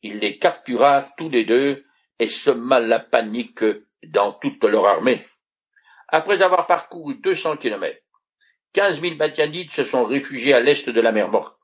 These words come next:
Mais Gédéon est sur leurs talons. Il évite de traverser des villes et emprunte des routes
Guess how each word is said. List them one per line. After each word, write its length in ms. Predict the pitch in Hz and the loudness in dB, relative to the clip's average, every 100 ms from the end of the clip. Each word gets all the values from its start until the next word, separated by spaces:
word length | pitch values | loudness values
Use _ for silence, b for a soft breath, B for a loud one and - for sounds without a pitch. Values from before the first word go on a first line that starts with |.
| _ b b - | _ b b -4
Mais 120 | 156 | 2
Gédéon 520 | 381 202 220 196 - - | 4 4 2 -2 -6 -6
est 80 | |
sur 260 | 151 196 196 | -4 -2 0
leurs 160 | - - | 0 2
talons. 400 | 202 226 - - _ _ _ _ _ | 2 2 -2 -10 _ _ _ _ _
Il 120 | 104 87 | -10 -8
évite 240 | 110 - | -8 -8
de 80 | 98 | -8
traverser 520 | - 101 107 - 113 | -4 -2 -2 -4 -4
des 160 | 101 101 | -4 -6
villes 440 | 139 185 185 151 | -4 -2 0 2
et 100 | 98 | 4
emprunte 480 | 101 - 117 120 113 | 2 0 -2 0 -2
des 220 | 98 107 | -4 -6
routes 260 | 92 135 | -6 -12